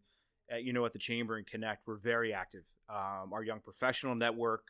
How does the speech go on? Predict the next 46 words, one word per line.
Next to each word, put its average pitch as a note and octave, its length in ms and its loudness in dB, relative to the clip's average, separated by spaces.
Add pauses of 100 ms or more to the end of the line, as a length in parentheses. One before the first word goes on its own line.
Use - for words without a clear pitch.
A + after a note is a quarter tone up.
(100)
uh, G#2+ 80 -2
we G#2 140 -4
gave A2 260 -4
back G#2+ 220 0
about G2+ 200 -6
twenty A#2 240 -10
thousand G2+ 280 -4
dollars A2+ 380 4
to A#2 80 -6
nonprofits, A2 720 0 (420)
uh, G#2 180 4
locally. G#2 680 -2 (280)
Uh, G2+ 180 2
everything, A#2+ 760 0
um, G2+ 440 -4
that, G#2 260 -2
that G#2+ 140 -2
we A2+ 100 -8
do A2+ 260 -6
as G#2+ 120 -6
a A2 60 -10
team, A2 360 -6
we're G#2 140 -8
involved G#2+ 400 0
in G#2+ 40 -8
so - 160 -4
many G#2+ 140 -6
boards. G#2 380 -6
I A2 80 -2
think, A#2 220 -6 (140)
uh, G#2 200 -2
Lindsay A2+ 320 -4
Griffin, A2+ 280 0
our G#2 120 -4
C A2+ 200 -2
O G#2 40 0
O, G#2 280 0
is G2+ 140 -6
on, G2+ 300 -6
like, F#2+ 220 -8
seventeen A2 920 -6
boards G#2+ 480 2
and G#2+ 120 -4
plans A2 380 -6
at, G#2+ 80 -2
like, G#2 140 -4